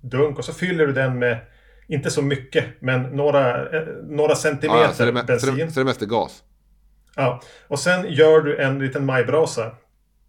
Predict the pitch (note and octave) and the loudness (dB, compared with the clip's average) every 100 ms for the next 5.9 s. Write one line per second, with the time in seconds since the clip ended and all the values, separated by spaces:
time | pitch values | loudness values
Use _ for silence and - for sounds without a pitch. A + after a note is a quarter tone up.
0 | _ _ _ _ - - - - - D#3+ | _ _ _ _ -20 -20 -14 -10 -8 -10
1 | - C#3 C3 C#3 C3 C#3+ D3 C3 B2 A2 | -8 -6 -2 0 2 2 0 -2 -4 -2
2 | D#3 C#3+ D#3 C3 B2+ C#3 C#3+ C3 A2+ A#2 | 0 2 2 0 2 2 2 0 -4 -2
3 | A#2+ - C#3+ C#3+ C#3+ D#3+ - B2 A2 - | -4 -2 -2 0 2 0 -2 -4 -4 -6
4 | A2+ G#2 A#2 - - A#2 G#2+ A2 A2 G#2+ | -8 -8 -8 -10 -12 -10 -8 -8 -10 -14
5 | - C#3+ C3+ B2 - C#3 A#2 - | -10 -8 -4 -4 -4 -2 -2 -4